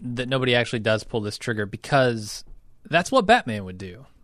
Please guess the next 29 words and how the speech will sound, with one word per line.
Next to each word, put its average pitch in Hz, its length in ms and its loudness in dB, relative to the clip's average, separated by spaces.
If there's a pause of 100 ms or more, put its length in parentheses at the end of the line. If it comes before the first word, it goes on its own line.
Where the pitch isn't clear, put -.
(180)
Um, 127 500 0
that's 156 280 2
the 226 80 -2
thing 220 160 -2
that 208 260 -4
Batman 156 520 0
is 147 120 -2
fighting 139 340 2
for, 113 260 0
and 113 140 -2
the, - 220 -10
the 131 140 -4
thing 165 280 -2
the 139 80 -2
Joker's 135 380 0
trying 127 220 0
to 110 80 -2
get 135 280 -2
them 107 180 -2
to 104 100 -16
do 104 560 -2 (580)
is 107 640 0 (560)
effectively 131 640 0
working 113 380 2
against 107 260 -2
the 110 80 -6
goals 107 240 0
of 101 160 -8
Batman 110 680 0